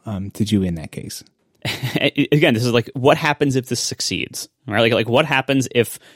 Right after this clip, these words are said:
Speaker 2: if this takes off, or e-, even, you know, not only is it just, like, what happens if this explodes and gets number one in the App Store, but just, like, what happens if this just has, has moderate success and I have to maintain it over time to serve the customers? Like, there's so many,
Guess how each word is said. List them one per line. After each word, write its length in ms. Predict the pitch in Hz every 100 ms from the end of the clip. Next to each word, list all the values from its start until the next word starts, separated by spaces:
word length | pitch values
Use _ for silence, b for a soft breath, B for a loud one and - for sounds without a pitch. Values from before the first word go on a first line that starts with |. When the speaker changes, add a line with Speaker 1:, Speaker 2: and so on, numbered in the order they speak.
| b
Speaker 2:
if 160 | 127 -
this 160 | 113
takes 300 | - 139 -
off, 340 | 123 127 123 - b b
or 380 | 123 110 107 - - -
e-, 280 | 143 180 214
even, 300 | 220 247 226
you 60 | 196
know, 180 | 120 135 _ -
not 160 | 180
only 220 | 170 143 123 -
is 120 | 123
it 80 | 117
just, 240 | 120 -
like, 160 | 110 127
what 100 | 113
happens 240 | 107 107
if 60 | 110
this 160 | 107
explodes 480 | - - 113 110 110
and 260 | 104 110 117
gets 220 | 120 117
number 160 | 117 104
one 80 |
in 40 | 98
the 60 |
App 140 | 117 -
Store, 180 | 104 101
but 100 | -
just, 140 | -
like, 220 | 113 - b b b
what 120 | 240
happens 240 | 262 247 202
if 80 | 175
this 240 | 185 -
just 200 | 170 -
has, 260 | 156 151 -
has 220 | 143 151
moderate 320 | 139 143 147
success 380 | - - 175 -
and 180 | - 120
I 80 | 120
have 160 | 123
to 80 | -
maintain 280 | 127 120 175
it 80 | 113
over 180 | 101 98
time 280 | 98 90 -
to 120 | 110
serve 260 | - 104
the 80 | 110
customers? 460 | - - - - -
Like, 160 | 98 - b b b b -
there's 160 | 135
so 140 | - 180
many, 380 | 160 139 117